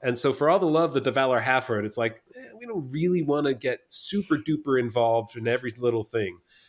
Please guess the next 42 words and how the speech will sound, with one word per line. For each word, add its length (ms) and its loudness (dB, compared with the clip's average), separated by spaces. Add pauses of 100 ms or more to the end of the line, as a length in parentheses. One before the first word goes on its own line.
(200)
Um, 340 -4
and 240 -6 (400)
going 200 0
back 220 2
to 80 -8
this, 140 -2
I 60 2
always 180 0
thought 160 0
that 100 -4
was 240 -6 (140)
curious 460 0
that, 200 -4 (760)
you 80 -2
know, 120 4
and, 160 0
and 180 -2
we 100 2
learned 360 4
that 280 0
without 480 0 (760)
a 60 -8
direct 340 0
call 320 2
to 120 -2
them 420 -4
from 360 -6
a 60 -14
character 360 -6
later 160 -2
in 80 -4
the 60 -12
future 300 -4
to 160 -8
get 200 -8
them 120 -8
involved, 380 0
like, 160 -2
they 100 2
won't 260 4
get 120 2
involved. 400 -6